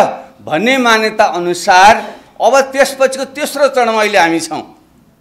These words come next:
त्यसैले विवेकशील साझाका साथीहरू, नयाँ पुस्ताका साथीहरूलाई मेरो आग्रह के छ भने हामीले इतिहासलाई नकार्ने, धिक्कार्ने होइन,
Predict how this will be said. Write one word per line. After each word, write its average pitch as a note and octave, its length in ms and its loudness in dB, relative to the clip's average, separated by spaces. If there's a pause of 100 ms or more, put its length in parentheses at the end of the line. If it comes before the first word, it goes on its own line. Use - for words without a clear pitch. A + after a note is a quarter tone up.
(680)
त्यसैले B3 380 2
विवेकशील A#3 460 -8
साझाका G#3 440 -2
साथीहरू, F#3+ 640 -4
नयाँ F#3+ 220 -2
पुस्ताका G3 400 -6
साथीहरूलाई F3 960 -4
मेरो F3+ 220 -2
आग्रह D#3+ 340 2
के D#3 220 -4
छ D3+ 100 -6
भने D#3 300 -2 (300)
हामीले F3 220 -2
इतिहासलाई A3 600 -2
नकार्ने, A3 520 0
धिक्कार्ने G#3+ 460 2
होइन, A3 440 2